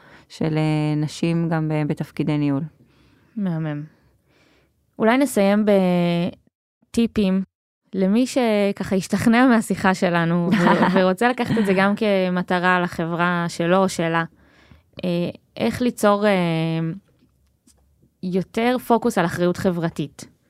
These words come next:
Speaker 2: אה, יש לך איזה משהו ל-, למי שרוצה להתחיל להיכנס לעולם הזה?
Speaker 1: מעולה, אז אני חושבת שקודם כל באמת, אה,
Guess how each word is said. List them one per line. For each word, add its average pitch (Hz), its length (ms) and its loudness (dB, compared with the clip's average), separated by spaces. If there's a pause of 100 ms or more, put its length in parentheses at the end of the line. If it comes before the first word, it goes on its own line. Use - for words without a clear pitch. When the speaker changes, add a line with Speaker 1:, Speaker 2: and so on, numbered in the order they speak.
(560)
Speaker 2:
אה, 175 60 -4 (960)
יש 208 160 -8
לך 226 120 -6
איזה 220 160 0
משהו 202 280 0
ל-, 190 80 0 (500)
למי 185 240 -2
שרוצה 185 260 -4
להתחיל 175 280 -4
להיכנס 175 320 -6
לעולם 170 260 -2
הזה? 175 140 -4 (180)
Speaker 1:
מעולה, 190 420 0
אז 180 120 0
אני 175 120 0
חושבת 220 200 -6
שקודם 214 280 0
כל 220 100 0
באמת, 185 380 0
אה, 185 80 2